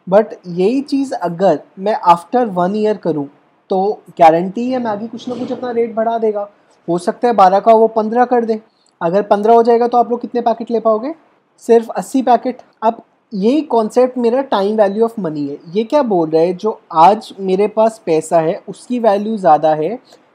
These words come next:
एक साल बाद वाले से, क्योंकि एक तरीके से देखा जाए, तो पैसे की buying power कम हो गई। Buying power क्या होती है?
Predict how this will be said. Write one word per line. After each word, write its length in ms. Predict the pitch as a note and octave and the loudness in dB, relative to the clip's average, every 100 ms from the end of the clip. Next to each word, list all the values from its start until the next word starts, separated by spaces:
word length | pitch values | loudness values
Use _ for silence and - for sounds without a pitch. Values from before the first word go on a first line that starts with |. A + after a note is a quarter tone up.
| - | -6
एक 280 | F3 E3+ _ | -6 -6 _
साल 300 | G#3+ G#3+ B3 | -4 -2 -2
बाद 340 | E3+ D#3 D#3 | -2 0 -2
वाले 280 | D3+ C3 B2+ | -6 -8 -10
से, 160 | - A#2+ _ _ _ - | -16 -20 _ _ _ -4
क्योंकि 520 | F3+ E3+ - A#3 A3 _ - | -2 -2 -6 -8 -8 _ -2
एक 220 | G3+ A3 A#3 | 0 0 2
तरीके 340 | A#3 A3+ B3+ | 0 0 -4
से 140 | C4+ | -6
देखा 340 | A#3 F#3 F3 F#3+ | -4 -4 -4 -6
जाए, 200 | F#3+ G3+ | -4 -4
तो 100 | A#3 | -6
पैसे 420 | A#3+ F#3+ F3 G#3 | -6 -8 -6 -10
की 220 | F#3+ C#4+ | -4 -4
buying 480 | G#3 D3 D3 F3 G#3+ - | -4 -6 -6 -6 -6 -2
power 260 | F#3 F#3+ | -2 0
कम 160 | F#3+ F3 | -4 -8
हो 100 | D3 | -8
गई। 160 | C3 C3+ | -12 -14
Buying 520 | - D3+ D#3 G3+ A#3 | -16 -2 0 0 0
power 320 | A#3 G#3+ G#3+ | 2 2 0
क्या 180 | G3+ F3 | -2 -4
होती 340 | D3 D3 C#3+ | -4 -8 -12
है? 140 | F3 | -12